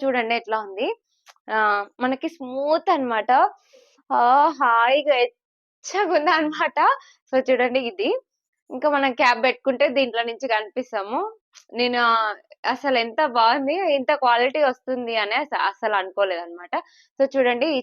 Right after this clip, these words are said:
చెవులు వచ్చినాయి అనమాట. ఇంకా జిప్ కూడా ప్రొవైడ్ చేసేది దీనికి, జిప్ అన్నమాట.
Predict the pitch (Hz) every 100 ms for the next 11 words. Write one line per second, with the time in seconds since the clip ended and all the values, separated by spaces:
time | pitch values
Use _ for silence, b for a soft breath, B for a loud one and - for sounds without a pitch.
0 | - 240 220 220 208 - 196 175 170 175
1 | 170 330 403 _ _ b b 214 220 208
2 | 196 190 175 _ 196 196 240 202 220 233
3 | 214 190 185 180 175 170 170 175 165 247
4 | 247 214 - 214 185 170 170 - 302